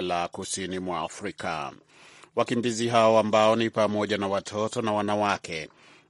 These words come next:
walitazama kwa huzuni, huku maafisa wa polisi wakibomoa mahema yao na kuondoa magodoro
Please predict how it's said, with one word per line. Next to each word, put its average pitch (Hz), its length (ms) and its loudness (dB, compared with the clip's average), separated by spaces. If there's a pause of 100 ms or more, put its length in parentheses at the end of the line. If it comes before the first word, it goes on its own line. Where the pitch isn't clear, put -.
walitazama 92 960 -2
kwa 104 140 -2
huzuni, 107 800 -4
huku 107 340 -6
maafisa 95 640 -4
wa 95 120 0
polisi 87 680 -6 (420)
wakibomoa 92 880 -4
mahema 98 460 -4
yao 107 420 2
na 107 140 -2
kuondoa 101 680 -2
magodoro 95 720 -2